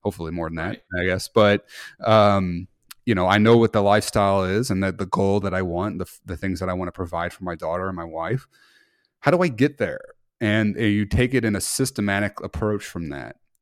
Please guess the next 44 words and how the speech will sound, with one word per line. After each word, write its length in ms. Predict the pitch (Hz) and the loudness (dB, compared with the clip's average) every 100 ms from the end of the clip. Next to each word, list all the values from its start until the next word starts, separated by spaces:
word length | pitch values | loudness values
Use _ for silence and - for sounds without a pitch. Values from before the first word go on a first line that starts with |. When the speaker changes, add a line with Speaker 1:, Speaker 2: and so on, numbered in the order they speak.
| - | -4
Speaker 1:
And 480 | 107 104 101 98 - - - | -2 0 0 -2 -8 -14 -8
if 160 | 104 | -2
you 140 | 110 104 | -2 2
look 260 | 127 170 | 2 2
at 140 | 151 113 | 2 2
it 340 | 104 104 - | 2 -2 -4
as, 480 | 104 98 98 92 - _ _ _ _ _ _ - | -2 0 -2 -6 -14 _ _ _ _ _ _ -6
"I'm 120 | 107 | 0
always 320 | 113 135 123 | 4 6 4
going 340 | 107 117 107 104 | 4 2 2 0
to, 600 | 107 104 98 95 95 92 _ | 0 2 2 0 -2 -6 _
uh, 60 | 101 | -14
start 320 | - - 95 | -6 -4 -4
tomorrow," 480 | 98 90 85 78 78 | -4 -4 -4 -6 -10
or, 140 | 92 | -8
"I'm 80 | 98 | -6
gonna 100 | 104 | -4
make 160 | 104 104 | -4 -6
this 160 | 101 - | -6 0
one 120 | 117 | 2
more 140 | 113 | 2
change 460 | 107 107 101 98 85 | 0 0 0 0 -2
and 120 | 90 | -4
then 80 | 98 | -2
we're 140 | 98 | -2
gonna 180 | 95 95 | -2 -4
get 220 | 95 85 | -6 -10
going," 280 | - 92 82 | -10 -8 -8
you're 120 | 82 | -4
never 500 | 95 110 117 120 120 | -2 2 4 4 4
going 260 | 98 104 90 | 4 0 0
to 80 | 92 | -4
get 200 | 85 - | -12 -12
there 240 | 76 82 104 | -14 -14 -10
because 400 | 104 - 95 - - - _ | -6 -2 -2 -4 -16 -20 _
Speaker 2:
That's 100 | - | -6
Speaker 1:
in, 180 | 98 95 | -4 -4
Speaker 2:
cool. 100 | 107 | -2
Speaker 1:
in 60 | 104 | 2
I 120 | 120 | 2
T, 300 | - 135 139 | 2 4 4
what 140 | 113 98 | 4 0
you 120 | 101 | 0
do 440 | 117 131 107 98 | 4 4 4 0